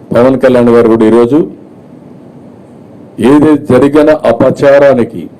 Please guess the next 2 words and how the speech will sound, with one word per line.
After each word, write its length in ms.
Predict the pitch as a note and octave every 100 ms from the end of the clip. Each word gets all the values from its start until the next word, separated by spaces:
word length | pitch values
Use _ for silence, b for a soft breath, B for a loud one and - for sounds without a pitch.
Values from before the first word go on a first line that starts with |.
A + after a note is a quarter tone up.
| - - - - - - - - - - - - - - - - - - -
ఆయన 420 | A2+ A#2+ A2+ G2 F#2 - - - - - - - - - - - - - -
ప్రాయశ్చిత్త 800 | C3+ C#3+ - - - A2 F#2+